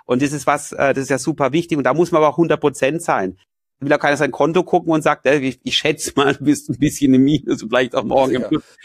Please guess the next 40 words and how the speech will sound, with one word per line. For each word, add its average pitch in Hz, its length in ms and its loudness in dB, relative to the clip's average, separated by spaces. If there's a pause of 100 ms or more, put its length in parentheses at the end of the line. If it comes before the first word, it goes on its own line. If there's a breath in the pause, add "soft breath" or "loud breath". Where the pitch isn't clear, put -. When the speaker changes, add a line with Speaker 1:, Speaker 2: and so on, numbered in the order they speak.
Speaker 1:
Wir 143 200 4
wissen's 180 280 2
auch 165 140 4
nicht 175 200 2
so 170 100 2
genau. 120 380 4 (1160 loud breath)
Das 160 120 -4
ist 175 80 4
ja, 175 80 2 (120)
deswegen 202 240 4
haben 175 280 2
wir 160 100 6
Beta 156 460 2
draufgeschrieben. 127 580 -2
Das 117 120 -4
funktioniert 160 500 0
nicht, - 140 -6
bei 123 60 0
uns 135 160 -2
ja - 140 -2
auch 135 200 0
nicht. 98 260 -8 (360 soft breath)
Das 120 120 -4
heißt, 143 100 0
wir 160 80 2
haben 151 160 -2
Themen, 160 300 0
da 143 80 2
müssen 143 180 -2
wir 135 120 0
sehr, 135 260 2
sehr 165 120 -6
sein, 151 140 -2
damit 139 220 -2
wir 131 200 -4
ein 127 80 -4
Thema 127 280 -2
breiter 101 380 -4
gehen 107 200 -4
können. 95 280 -10